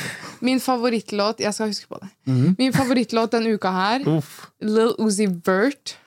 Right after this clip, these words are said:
Speaker 1: har
Speaker 2: Mhm.
Speaker 1: sluppet en to minutters, eh, single.
Speaker 2: Ja.
Speaker 3: Hit.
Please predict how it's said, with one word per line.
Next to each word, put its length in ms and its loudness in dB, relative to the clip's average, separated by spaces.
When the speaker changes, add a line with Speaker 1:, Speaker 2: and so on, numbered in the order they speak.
Speaker 1:
har 260 4
Speaker 2:
Mhm. 40 -4
Speaker 1:
sluppet 680 -8
en 140 0
to 260 -4
minutters, 800 -2
eh, 180 0
single. 480 -2
Speaker 2:
Ja. 80 -8
Speaker 3:
Hit. 480 2